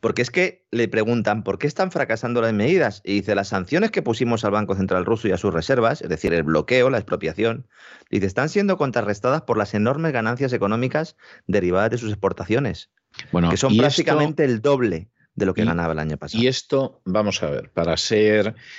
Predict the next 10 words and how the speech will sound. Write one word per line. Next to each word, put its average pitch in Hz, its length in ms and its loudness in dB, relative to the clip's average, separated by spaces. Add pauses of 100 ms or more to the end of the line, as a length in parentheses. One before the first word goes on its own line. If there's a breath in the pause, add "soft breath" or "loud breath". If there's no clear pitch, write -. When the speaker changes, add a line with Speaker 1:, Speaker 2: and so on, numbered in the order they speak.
Speaker 2:
sinceros 120 1000 2
y 98 80 2
para 82 240 0
ver 92 140 0
las 92 240 0
cosas 92 420 0
y 73 60 -4
todo, - 320 -6 (520 loud breath)
¿y 120 260 6
esto - 600 0